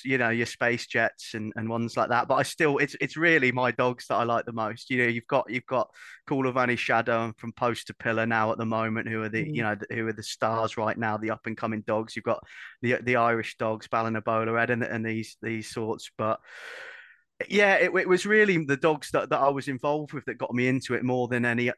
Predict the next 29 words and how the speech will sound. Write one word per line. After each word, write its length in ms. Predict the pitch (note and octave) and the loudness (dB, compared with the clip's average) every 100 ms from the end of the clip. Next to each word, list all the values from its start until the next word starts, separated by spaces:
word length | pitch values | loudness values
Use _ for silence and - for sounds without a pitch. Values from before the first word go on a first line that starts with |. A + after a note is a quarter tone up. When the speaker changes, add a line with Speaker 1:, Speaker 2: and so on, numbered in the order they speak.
| B2 | -2
Speaker 1:
any 180 | A#2+ B2+ | 0 0
other 200 | B2+ B2+ | 0 -2
dogs. 380 | A2+ A2 - - B2 | -2 -2 -4 -6 -2
I 40 | |
mean, 120 | C3+ | 2
I 60 | B2+ | 0
do 180 | B2+ C#3+ | 2 2
remember 360 | C#3 B2+ A#2+ | 2 0 -2
Salad 340 | G#2+ B2 B2 A#2+ | -2 0 0 0
Dodger, 320 | A#2 G#2+ - G#2 | -2 -4 -4 -2
but 160 | G#2+ | 2
how 100 | C3 | 2
do 80 | A#2+ A2 | 0 -4
you 160 | - | 4
forget 240 | - - - | 6 6 6
a 60 | C#5+ | 4
dog 180 | B2 - | 4 4
Speaker 2:
<laughs> 40 | |
Speaker 1:
named 240 | A#2+ A#2 | 4 4
Salad 300 | - B2+ B2+ - | 2 4 4 4
Dodger, 460 | B2+ - D#3 C3 - - | 2 2 2 0 -4 -20
<laughs> 200 | - - | -20 -6
to 60 | C3 | 0
be 120 | C3 | 4
honest? 460 | C3 B2+ A2+ - - | 4 2 -2 -6 -2
Um, 480 | A#2+ A#2 A#2+ A#2+ - _ | 0 2 0 -2 -8 _
<laughs> 140 | _ A3 | _ 2
Speaker 2:
Exactly. 420 | F#3 F#3+ C#3 E3 | 6 4 6 6
Speaker 1:
and, 120 | C3+ | 4